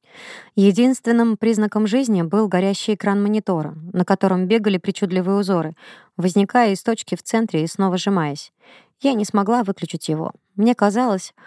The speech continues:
что стоит ему погаснуть, как вместе с ним рухнут все надежды на выздоровление Дыка. Как будто от этого монитора зависела жизнь Дыка. К тому же я была уверена, что когда Дык выйдет из больницы, ему будет приятно узнать, что в его квартире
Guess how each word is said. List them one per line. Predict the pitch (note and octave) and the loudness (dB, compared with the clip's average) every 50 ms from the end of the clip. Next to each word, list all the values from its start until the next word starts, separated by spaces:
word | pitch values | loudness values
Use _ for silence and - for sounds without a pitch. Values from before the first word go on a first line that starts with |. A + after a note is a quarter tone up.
| - - _ | -20 -20 _
что | - - - - A3+ G#3+ | -18 -10 -2 0 0 0
стоит | G#3 - - - A#3+ A#3+ A3+ - | 0 0 0 2 2 2 2 0
ему | - A3 G#3+ G#3 | 0 0 0 0
погаснуть, | - G#3+ G#3 G#3 G#3+ A#3 C4 - G#3+ F#3+ - - | 2 0 2 2 2 0 0 0 -4 -6 -6 -4
как | - F3 E3+ - | -4 -4 -4 -2
вместе | - F#3+ F#3+ G3 - - | -2 -2 -2 -2 -2 -4
с | F#3 - | -6 -2
ним | - A3+ A#3 A#3+ A3 F#3+ | 0 0 0 2 0 0
рухнут | F3+ G3+ G#3+ - - F#3+ F3+ - - G3 | 0 0 -2 -2 -2 -4 -4 -4 -10 -14
все | F3+ - - G3 | -10 -4 -2 0
надежды | G3 F#3 F3+ F3+ A3+ A3 F#3 E3+ E3+ | 0 0 0 0 0 0 0 -2 -2
на | E3+ E3+ E3+ | -2 -2 -2
выздоровление | E3+ F3 E3 E3+ E3+ E3 F#3 F#3 F#3+ F#3+ F#3+ | -4 -2 -2 0 0 0 0 0 0 0 0
Дыка. | F3+ E3 E3 D3 - - D#3+ D#3+ _ _ _ _ _ - - - - - _ | 0 -2 -2 -4 -4 -8 -12 -12 _ _ _ _ _ -20 -20 -20 -20 -10 _
Как | - G3 E3+ E3+ | 0 0 0 2
будто | F3 A3 - - F#3+ | 2 2 4 4 2
от | F#3 - A3+ | 2 2 0
этого | A3 - F#3+ G3+ | 0 0 0 0
монитора | G#3 G#3 G#3 G3+ F#3+ - A3 A3 G#3 | 2 2 0 0 0 -2 -2 -2 -2
зависела | E3 F#3+ F#3+ F3+ G3 F3+ - F#3 F3+ F#3 F#3+ | -2 -4 -4 -4 -6 -4 -4 -2 -2 -2 -2
жизнь | E3 F3 G#3 G3 E3 D3 E3 D3+ D3 | -2 0 0 0 -2 -2 -6 -12 -10
Дыка. | E3+ D#3+ E3 E3 D#3 - - - - _ _ _ _ _ _ - _ _ _ | -8 -4 -4 -4 -4 -4 -10 -12 -12 _ _ _ _ _ _ -20 _ _ _
К | - - | -8 0
тому | - A#3 A#3+ C4 D4+ | 2 4 4 4 2
же | C#4 - A3+ | 2 0 0
я | G3+ G#3 B3 | 2 0 0
была | G#3+ G#3+ G#3+ G#3+ G#3+ | 0 0 0 0 0
уверена, | G#3+ G3 A3 C4 C#4 C4+ A#3 G3 E3+ E3+ F3 - | 0 0 0 0 2 2 0 0 0 -2 -4 -8
что | F3 - - F#3 | -10 -8 -6 -2
когда | - - F#3 F#3+ G#3 G#3+ | -2 0 2 4 4 2
Дык | G3+ F3 E3+ A3 - - | 2 2 0 -2 -2 -2
выйдет | G3+ F#3+ A3 - G3+ - | -2 0 0 -2 0 -2
из | G3+ F#3+ | -2 0
больницы, | E3+ G#3 G3+ A3 A#3 C#4 - - - E3+ E3 - - - - - - _ - | 2 2 2 2 2 0 -2 -2 -4 -4 -4 -6 -14 -20 -20 -20 -20 _ 0
ему | G3+ A3 A#3+ C4+ C#4+ | 2 4 4 4 4
будет | A3 G#3 G3 A3 - | 2 0 -2 -2 -2
приятно | - F#3 F#3+ F#3+ G#3+ A3+ - G3 F3 | 0 0 2 2 2 2 2 0 -2
узнать, | F3 D#3+ E3+ D#3+ D#3+ E3 - _ | -2 -2 -2 -2 -2 -4 -6 _
что | - - - F#3 | -16 -8 -6 -4
в | F3 | -2
его | F3 F3+ F3 F#3 F3+ | 0 0 0 0 0
квартире | - - F3+ F3+ - - B3 B3 G#3+ F#3 F3 | 0 -2 -2 -2 -2 -2 0 0 0 0 -2